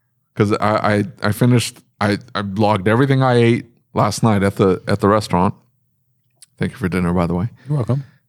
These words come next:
Speaker 1: Uh, I ate every, I logged everything down, and I was, I was good. I'm like, "Okay, well, I, I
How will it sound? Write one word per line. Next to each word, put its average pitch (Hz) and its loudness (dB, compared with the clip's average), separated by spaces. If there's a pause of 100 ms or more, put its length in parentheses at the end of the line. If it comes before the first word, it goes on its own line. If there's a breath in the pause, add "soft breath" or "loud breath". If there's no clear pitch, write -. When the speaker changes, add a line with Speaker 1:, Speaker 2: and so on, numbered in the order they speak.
(100)
Speaker 1:
Uh, 95 2
I 92 0
ate 98 4
every, 113 2 (160)
I 98 0
logged 104 2
everything 120 2
down, 98 0 (100)
and 101 0
I 95 2
was, 113 0 (140)
I 110 -4
was 98 -4
good. 131 0 (280)
I'm 98 0
like, 92 -2
"Okay, 127 -2
well, 127 -2 (1160 loud breath)
I, 113 -2
I - -4